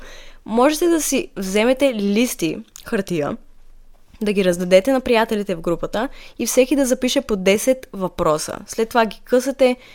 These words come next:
сгъвате ги, слагате ги всичките въпроси в една купа,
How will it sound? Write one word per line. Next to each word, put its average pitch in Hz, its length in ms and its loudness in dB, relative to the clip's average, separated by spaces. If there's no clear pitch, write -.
сгъвате 226 480 2
ги, 240 200 -2
слагате 226 440 0
ги 220 80 -2
всичките 220 400 -4
въпроси 208 420 -2
в 202 160 -4
една 175 260 -2
купа, 254 460 2